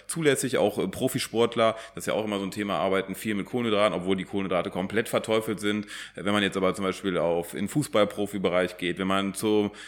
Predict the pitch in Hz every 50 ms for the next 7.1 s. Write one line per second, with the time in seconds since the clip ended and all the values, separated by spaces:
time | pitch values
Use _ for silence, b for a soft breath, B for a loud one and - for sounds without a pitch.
0 | B B B - 98 101 98 - - 98 - 117 120 - 110 104 101 - - 101
1 | 98 - 98 85 87 82 - - 120 120 113 107 104 104 92 95 92 95 110 -
2 | - - - - 90 82 90 90 87 - 110 110 104 101 92 95 92 95 101 -
3 | - - - - - - _ - 95 87 90 95 95 - 90 85 92 90 90 87
4 | 65 80 92 - - 90 85 - - - 71 87 90 87 85 71 80 92 90 92
5 | 87 87 101 101 101 101 101 - - - 117 113 117 113 113 107 - - 101 101
6 | 95 - - 104 117 110 - - 95 98 - 95 127 143 135 113 117 120 120 117
7 | - B